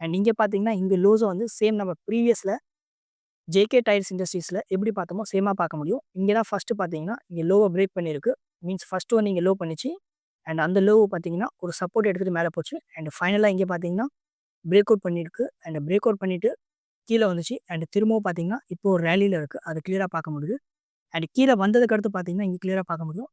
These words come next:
இங்கேருந்து பிரேக் பண்ணல. And இங்கேருந்து பிரேக் பண்ணல. And இங்கேருந்து பிரேக் பண்ணல. Which means ப்ரீவியஸ்ல இருந்த அப் ட்ரெண்ட் ரேலி இருக்குல்ல, அதை கிளியரா வந்து இங்கேயுமே அப் ட்ரெண்ட் ரேலியில ஃபாலோ பண்றதை கிளியரா பார்க்க முடியுது.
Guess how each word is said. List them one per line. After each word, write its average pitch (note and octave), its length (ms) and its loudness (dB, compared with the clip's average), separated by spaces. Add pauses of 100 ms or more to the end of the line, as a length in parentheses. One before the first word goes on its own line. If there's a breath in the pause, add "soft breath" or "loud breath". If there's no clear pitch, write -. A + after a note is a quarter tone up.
(140)
இங்கேருந்து G3+ 380 -2
பிரேக் F#3+ 220 -4
பண்ணல. F3+ 240 -2 (580)
And D#3+ 120 -4
இங்கேருந்து G3+ 340 2
பிரேக் F#3 180 -2
பண்ணல. E3 260 -2 (280)
And D#3+ 140 -8 (340)
இங்கேருந்து G3 320 2
பிரேக் F#3 200 -2
பண்ணல. D#3 180 -4 (120)
Which E3+ 200 -14
means A3+ 220 -2 (680)
ப்ரீவியஸ்ல A#3+ 400 4
இருந்த F#3+ 220 2 (120)
அப் F3 220 -2
ட்ரெண்ட் A#3 260 0
ரேலி F#3 240 0
இருக்குல்ல, D#3+ 300 -2 (160)
அதை D3 160 -10 (100)
கிளியரா G#3+ 360 2
வந்து F#3+ 200 0 (460)
இங்கேயுமே A3+ 420 2
அப் - 220 -6
ட்ரெண்ட் G#3 260 -4
ரேலியில E3 300 0 (500)
ஃபாலோ G3+ 280 6
பண்றதை E3 360 -4 (240)
கிளியரா G3+ 300 4
பார்க்க E3+ 260 -4
முடியுது. C3 340 -6